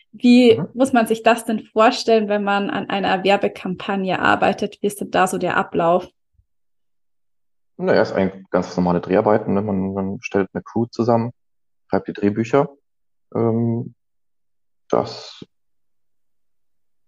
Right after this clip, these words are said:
Speaker 2: also da ist jetzt nichts anders, als wie ich es mir vorgestellt habe.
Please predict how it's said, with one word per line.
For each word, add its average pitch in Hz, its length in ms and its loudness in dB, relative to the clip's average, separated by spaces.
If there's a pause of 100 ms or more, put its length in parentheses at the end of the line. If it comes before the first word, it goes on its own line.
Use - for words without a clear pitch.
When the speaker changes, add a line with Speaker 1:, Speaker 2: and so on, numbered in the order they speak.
(800)
Speaker 2:
also 95 180 -2
da 95 120 2 (100)
ist - 760 -20
jetzt - 160 -2
nichts 110 140 -6
anders, - 340 0
als - 400 -6 (360)
wie 101 180 -2
ich 98 80 -6
es - 80 -14
mir 95 100 -4
vorgestellt - 1300 -6
habe. 104 420 0